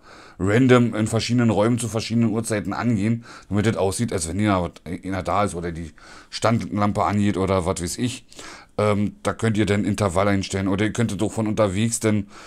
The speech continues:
äh, äh, anschalten. Ihr habt ja die, die App auf eurem Telefon.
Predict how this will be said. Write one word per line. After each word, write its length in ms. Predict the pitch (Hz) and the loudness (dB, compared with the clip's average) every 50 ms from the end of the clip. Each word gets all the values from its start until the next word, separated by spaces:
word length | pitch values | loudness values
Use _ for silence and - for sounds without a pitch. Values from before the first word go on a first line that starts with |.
| - - - - _ - | -20 -20 -20 -18 _ -2
äh, 40 | 107 | 0
äh, 460 | 110 110 110 110 - - 107 107 104 | 2 4 4 4 2 2 2 2 2
anschalten. 600 | - 101 107 107 - 113 107 104 98 95 104 101 - - - _ - - | 2 0 0 0 2 4 4 4 4 2 0 -2 -4 -8 -18 _ -4 0
Ihr 80 | 101 | 0
habt 140 | 104 104 - | 0 2 2
ja 100 | 113 110 | 2 2
die, 240 | 104 104 101 95 92 90 - - - - - - _ _ _ _ _ _ _ _ _ _ _ _ _ _ _ _ _ _ - - - - - - - - - - - - - - - - - - - - - - _ _ - - - - - - | 2 2 0 -2 -4 -6 -10 -18 -20 -20 -20 -20 _ _ _ _ _ _ _ _ _ _ _ _ _ _ _ _ _ _ -20 -20 -20 -20 -20 -20 -20 -20 -20 -20 -20 -20 -20 -20 -20 -20 -20 -20 -20 -20 -20 -20 _ _ -20 -12 -10 -8 -8 -6
die 280 | 98 90 95 107 120 | -4 -2 0 2 2
App 160 | 113 110 - 110 | 2 2 4 4
auf 180 | 113 98 87 | 2 2 2
eurem 260 | 104 98 95 92 87 | 2 2 2 2 0
Telefon. 460 | 87 - 120 117 107 - 80 78 78 | 0 0 2 2 2 0 -2 -8 -10